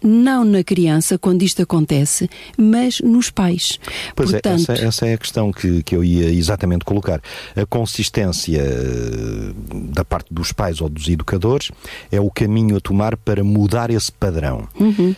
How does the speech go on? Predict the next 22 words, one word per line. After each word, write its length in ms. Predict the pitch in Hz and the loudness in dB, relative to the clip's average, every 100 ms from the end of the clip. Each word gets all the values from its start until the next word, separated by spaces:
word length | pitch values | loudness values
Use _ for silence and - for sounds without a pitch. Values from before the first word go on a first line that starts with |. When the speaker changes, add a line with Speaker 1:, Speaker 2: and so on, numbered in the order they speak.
| - | 0
Speaker 2:
E 140 | 104 98 | -2 0
pode 280 | 113 101 | -2 -2
requerer, 680 | 107 101 - 113 117 131 160 | -2 -2 0 2 2 2 0
da 180 | 143 104 | 0 -2
parte 420 | - 98 - - 95 | -2 -6 -6 -2 0
dos 840 | 87 82 80 80 78 78 98 - | 2 2 2 0 -2 -2 -2 -2
pais 500 | 104 98 117 139 92 | -4 -2 -2 -2 -2
ou 120 | 76 | -4
dos 180 | 73 73 | -4 -2
educadores, 560 | 82 - 98 104 101 | -2 0 0 0 0
muito 580 | 92 98 107 117 113 - | 0 2 4 4 0 -2
trabalho. 460 | 117 127 101 73 - - - - - - - | -4 -2 -2 -4 -8 -18 -18 -16 -16 -10 -4
Porque 260 | 123 - | -2 -2
a 40 | 127 | -4
questão 320 | - 127 98 | -2 -2 -2
que 100 | - | -6
se 60 | |
coloca 420 | - 110 120 - 135 | -2 0 0 0 0
é 220 | 110 107 - | 0 -2 0
por 200 | 180 180 - | 0 0 -2
que 120 | - | -2
deve 400 | 107 120 107 80 | 0 0 0 -2